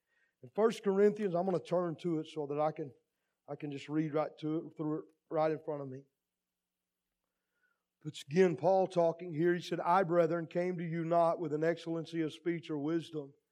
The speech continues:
declaring unto you the testimony of God. For I determined not to know anything," watch this, "to know anything among you save Jesus Christ and Him crucified. I was with you in weakness and in fear and in much trembling.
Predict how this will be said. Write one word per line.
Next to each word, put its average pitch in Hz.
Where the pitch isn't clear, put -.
declaring 180
unto 165
you 165
the 151
testimony 165
of 131
God. 135
For 170
I 165
determined 190
not 165
to 165
know 165
anything," 165
watch 185
this, 156
"to 180
know 180
anything 180
among 170
you 127
save 180
Jesus 170
Christ 170
and 165
Him 147
crucified. 143
I 185
was 196
with 240
you 240
in 202
weakness 196
and 185
in 170
fear 202
and 170
in 170
much 165
trembling. 180